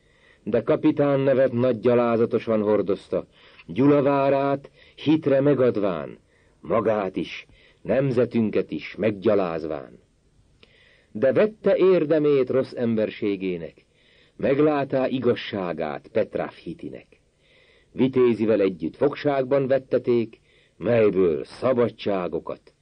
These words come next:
soha nem érék. Esztelen, ki hiszen az török hitinek, főképpen életét, ha bízza töröknek.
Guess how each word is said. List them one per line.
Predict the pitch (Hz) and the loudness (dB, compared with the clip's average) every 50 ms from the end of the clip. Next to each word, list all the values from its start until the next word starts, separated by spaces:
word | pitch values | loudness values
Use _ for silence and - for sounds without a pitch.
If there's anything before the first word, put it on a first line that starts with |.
| _ _ _ _ _ _ _ | _ _ _ _ _ _ _
soha | - - - - 107 - - 92 78 | -14 -6 -2 0 0 0 0 -2 -2
nem | 71 65 65 | -4 -6 -8
érék. | 67 64 65 65 62 - - - - - _ _ - - _ _ _ _ _ _ _ _ _ _ _ _ _ _ _ _ _ _ _ | -8 -8 -8 -10 -12 -14 -16 -20 -20 -20 _ _ -20 -20 _ _ _ _ _ _ _ _ _ _ _ _ _ _ _ _ _ _ _
Esztelen, | - 151 156 147 - - - - - 135 123 123 120 117 113 107 95 90 - - - - _ | -4 -2 -2 -2 -4 -8 -6 -2 0 2 2 2 2 2 0 0 -2 -4 -8 -12 -18 -20 _
ki | - - 131 113 | -4 -2 -2 0
hiszen | - 143 143 139 - 127 127 123 120 117 120 | 0 0 0 0 0 0 2 2 2 0 0
az | - - 117 - - | -2 -4 -6 -6 -2
török | - 127 131 117 110 110 | 0 2 4 4 2 2
hitinek, | 110 - 113 113 110 113 110 110 110 101 - - _ _ _ _ _ - - - - - - _ | 0 -2 -6 -4 -2 -2 -2 -2 -2 -4 -6 -12 _ _ _ _ _ -20 -20 -20 -20 -20 -12 _
főképpen | - 147 160 160 156 - 175 165 156 160 - 165 156 160 | 2 4 4 4 4 4 2 2 2 2 0 0 0 0
életét, | - 160 170 175 156 135 131 120 - 127 117 113 110 104 | 2 2 4 4 6 4 4 2 2 2 4 4 2 0
ha | - 110 110 | 0 -2 -2
bízza | 95 110 127 120 113 101 92 107 95 | 0 2 2 2 0 0 0 0 0
töröknek. | - 113 101 95 82 - - 73 64 - _ | 2 0 0 0 -2 -4 -8 -14 -14 -16 _